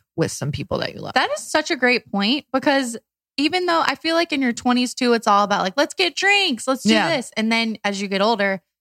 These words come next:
Speaker 2: you can't do that as much.
Speaker 1: No.
Speaker 2: Because you'll die the next
Speaker 1: You
Speaker 2: day.
Speaker 1: will.
Speaker 2: You will
Speaker 1: And it's
Speaker 2: actually die.
Speaker 1: <laughs> You will.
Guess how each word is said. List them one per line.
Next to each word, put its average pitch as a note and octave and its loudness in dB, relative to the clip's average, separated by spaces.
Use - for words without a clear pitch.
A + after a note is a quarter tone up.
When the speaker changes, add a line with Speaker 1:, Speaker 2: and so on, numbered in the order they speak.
Speaker 2:
you D#3 -20
can't F3+ -8
do F3+ -10
that E3 -6
as - -16
much. - -12
Speaker 1:
No. C3 -2
Speaker 2:
Because F#3+ -6
you'll G3 -2
die E3+ -2
the - -12
next - -16
Speaker 1:
You G3+ 4
Speaker 2:
day. E3 4
Speaker 1:
will. D#3 2
Speaker 2:
You C4 0
will A#3 2
Speaker 1:
And G3+ 4
it's - -10
Speaker 2:
actually C#4+ -4
die. E3+ 2
Speaker 1:
<laughs> G3+ 2
You E3+ 2
will. D#3+ -4